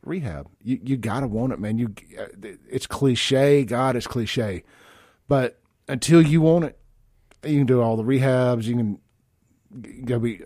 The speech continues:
s-, ninety, thirty, a hundred twenty days, six months. But can you, do you want it when you get out?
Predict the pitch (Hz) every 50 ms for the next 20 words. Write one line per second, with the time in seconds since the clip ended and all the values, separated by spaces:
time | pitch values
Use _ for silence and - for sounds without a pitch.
0 | - - - - - - - - - - - 123 123 117 117 117 120 120 - -
1 | _ _ _ _ _ _ 123 123 120 120 120 - - - - 131 127 127 120 110
2 | - 131 123 120 110 117 117 113 113 107 95 - - - 143 135 - - 123 120
3 | 123 101 - - - - - - - - - - _ _ _ _ _ - 127 -
4 | 156 160 160 151 143 - 139 127 147 147 135 123 110 104 120 135 151 151 127 120
5 | 127 127 117 104 107 90 78 - - -